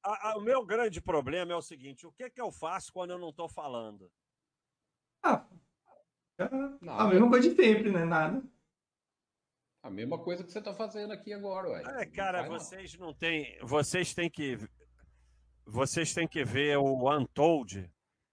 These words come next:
Speaker 1: Fish versus Federer, que é o jogador de tênis que ficou com tanta coisa dentro da cabeça que, porra, não conseguiu nem jogar mais. Vocês não têm a minha cabeça, cara. O negócio fica aqui rodando, rodando, rodando, rodando, rodando.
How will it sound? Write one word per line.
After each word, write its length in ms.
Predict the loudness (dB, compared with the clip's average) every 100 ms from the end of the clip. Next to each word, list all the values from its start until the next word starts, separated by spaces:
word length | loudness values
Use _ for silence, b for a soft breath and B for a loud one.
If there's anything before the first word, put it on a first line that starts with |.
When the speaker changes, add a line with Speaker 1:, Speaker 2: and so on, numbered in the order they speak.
| _ _ _ _
Speaker 1:
Fish 500 | -16 -10 -6 -4 -4
versus 460 | -4 -4 -4 -6 -12
Federer, 640 | -6 0 0 -2 -8 -12 -16 _ _ _ _ _ _ _ _
que 80 | -10
é 20 |
o 60 | -6
jogador 420 | -6 -4 -6 -6
de 140 | -8
tênis 360 | -8 -6 -6 -8
que 100 | -14
ficou 260 | -14 -12
com 140 | -12 -12
tanta 280 | -10 -10 -10
coisa 300 | -8 -8 -6
dentro 200 | -8 -8
da 100 | -8
cabeça 480 | -8 -6 -6 -8 -10
que, 140 | -14
porra, 340 | -14 -8 -6 -6
não 120 | -8
conseguiu 420 | -10 -10 -12 -10
nem 160 | -10 -10
jogar 340 | -10 -8 -8
mais. 400 | -8 -10 -12 -18 -20 -20 _ _ _ _ _
Vocês 420 | -10 -10 -6 -6
não 120 | -6 -8
têm 220 | -8 -8
a 80 | -8
minha 180 | -8
cabeça, 680 | -6 -6 -4 -4 -6 -8 -14
cara. 360 | -10 -8 -6 -6
O 40 |
negócio 460 | -8 -6 -6 -6 -8
fica 240 | -10 -10
aqui 200 | -10 -8
rodando, 580 | -4 -4 -4 -4 -4 -6
rodando, 520 | -6 -6 -6 -6 -6
rodando, 500 | -6 -6 -6 -8 -6
rodando, 520 | -6 -8 -6 -6 -6
rodando. 580 | -8 -8 -8 -8 -8 -10